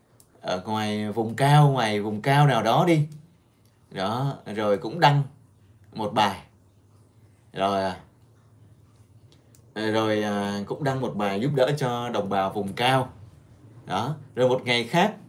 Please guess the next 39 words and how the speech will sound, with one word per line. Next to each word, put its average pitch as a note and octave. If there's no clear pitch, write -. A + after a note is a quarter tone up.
à, G#2+
một A2
cô C#3+
chú F3+
anh F3
chị C#3+
nào G#2
khác G3
ở G2+
miền A2+
Trung D#3+
cũng -
đăng D3
bài G2+
và G2+
kêu D#3
gọi C3+
giúp D#3
đỡ C#3
cho C3+
miền G#2
Trung. C#3+
Nhiều G2
khi B2
lũ B2
lụt D3
gì G#2
đó, G#2+
Quậy -
đang B2+
là A2
ví A#2
dụ. C#3
Thì, A#2
à, A2+
ờ, A#2
giả G#2
sử G2+
như, D3+